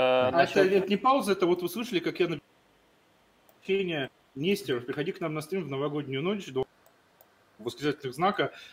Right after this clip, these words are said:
Speaker 1: Я только что ему отправил, я у него, не, как ни странно, ещё не забанен, потому что пока что он был в сети семнадцать минут назад, а если был забанен, там обычно просто, типа, был давным-давно. То есть вот Анатолий свидетель, я как бы его позвал, отправил. Дальнейшее, соответственно, зависит от Нестерова.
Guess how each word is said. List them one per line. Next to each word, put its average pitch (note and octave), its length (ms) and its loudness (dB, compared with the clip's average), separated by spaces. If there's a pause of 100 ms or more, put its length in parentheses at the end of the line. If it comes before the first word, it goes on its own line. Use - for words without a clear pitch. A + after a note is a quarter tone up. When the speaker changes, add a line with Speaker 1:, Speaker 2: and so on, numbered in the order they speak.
Speaker 1:
Я C#3+ 140 0
только D3 180 -2
что B2+ 160 0
ему A2+ 420 2
отправил, E3+ 520 4
я D3+ 100 2
у - 20 -6
него, D#3 180 4
не, C3+ 360 -2 (200)
как D#3+ 120 -8
ни E3+ 60 -4
странно, D3+ 200 2
ещё C#3+ 160 -2
не D3+ 100 0
забанен, D3+ 520 4
потому C3+ 240 -2
что - 100 -20
пока C3 200 -4
что - 180 -12
он A#2 240 -6
был A#2 240 -8 (360)
в G#2+ 80 -14
сети C#3+ 220 -14
семнадцать C#3 360 -6
минут C3+ 240 -8
назад, D#3 360 4 (140)
а B2+ 60 -4
если - 180 -4
был C3 140 -4
забанен, D3 300 0
там C3 120 -6
обычно B2+ 200 -12
просто, A#2+ 240 -2
типа, - 160 -8
был C3 160 -6
давным-давно. G#2+ 640 -2
То A#3 60 -16 (300)
есть - 120 -12
вот G3+ 160 4
Анатолий C#3+ 300 0
свидетель, C#3+ 460 0
я D#3+ 100 4
как C3+ 180 -4
бы C3 60 0
его C3 80 4
позвал, D3 480 2
отправил. D#3+ 580 2 (300)
Дальнейшее, D#3 400 2
соответственно, C#3+ 480 -6
зависит C3 340 -2
от - 160 -8
Нестерова. F#2+ 480 -10